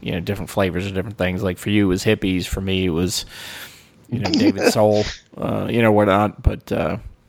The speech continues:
Speaker 1: but yeah, that, that, that's an awesome story though about, about everybody kinda coming to your house for the, the, the, the,
Speaker 2: Oh, yeah.
Speaker 1: the dual
Speaker 2: <laughs>
Speaker 1: V C R recording. Like, that, that's, um, that,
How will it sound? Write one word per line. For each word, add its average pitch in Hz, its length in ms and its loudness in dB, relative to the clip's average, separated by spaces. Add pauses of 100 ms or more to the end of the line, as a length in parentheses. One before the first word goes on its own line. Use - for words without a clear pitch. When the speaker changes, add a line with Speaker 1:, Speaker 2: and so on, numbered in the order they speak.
(420)
Speaker 1:
but 92 140 -2
yeah, 95 300 2 (100)
that, 143 180 4
that, 196 240 0
that's 196 240 0
an 170 80 2
awesome 151 320 2
story 135 320 2
though 107 240 4
about, 104 340 2 (100)
about 101 440 2
everybody 101 640 2 (380)
kinda 104 220 0
coming 107 300 0
to 98 80 0
your 104 220 4
house 101 420 2
for 101 240 0
the, 95 280 2 (460)
the, 113 200 -2 (100)
the, 117 180 -4
the, - 160 -2
Speaker 2:
Oh, 127 160 4
yeah. 120 180 4
Speaker 1:
the 107 180 0
dual 107 520 4
Speaker 2:
<laughs> - 40 -6
Speaker 1:
V 110 260 2
C 110 220 0
R 107 140 4
recording. 101 580 2
Like, 95 180 0
that, 117 260 -2
that's, - 420 -2 (840)
um, - 400 2 (1000)
that, - 260 0